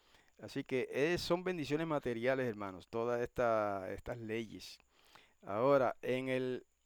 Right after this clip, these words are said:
del verso, del verso que les dije ahorita en adelante, ocurre algo,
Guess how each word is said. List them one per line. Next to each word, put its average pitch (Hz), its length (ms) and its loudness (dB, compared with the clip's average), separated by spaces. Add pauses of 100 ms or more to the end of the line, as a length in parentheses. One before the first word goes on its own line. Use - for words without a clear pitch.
(160)
del 120 260 -2
verso, 175 520 4 (560)
del 120 160 -2
verso 175 240 2
que 190 80 2
les 180 140 6
dije 180 160 8
ahorita 170 340 6
en 139 100 2
adelante, 151 720 4
ocurre 135 480 0
algo, 131 440 0